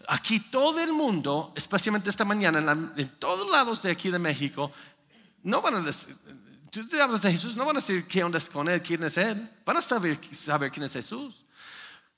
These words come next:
Pero es un Jesús de sincretismo mezclado con sus ideas de él. Por eso empezamos con los atributos de Dios y luego llegamos a Jesús.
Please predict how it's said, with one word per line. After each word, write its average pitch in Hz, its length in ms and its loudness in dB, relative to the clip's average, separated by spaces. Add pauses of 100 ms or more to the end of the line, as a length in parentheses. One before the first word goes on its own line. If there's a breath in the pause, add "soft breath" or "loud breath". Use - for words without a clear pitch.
(160)
Pero 202 300 6
es 208 140 2
un 190 80 -2
Jesús 190 580 0
de 175 100 2
sincretismo 180 1080 0
mezclado 147 500 -2
con 156 160 -8
sus - 480 -8 (220)
ideas 135 460 0
de 135 200 0
él. 113 120 -6 (720 soft breath)
Por 170 160 6
eso 190 260 2
empezamos 170 560 2
con 156 120 -4
los 143 120 -4
atributos 147 540 -4
de 123 100 -2
Dios 131 260 -2
y 131 80 -2
luego 151 380 -2
llegamos 113 460 -2
a 110 80 -8
Jesús. - 800 -10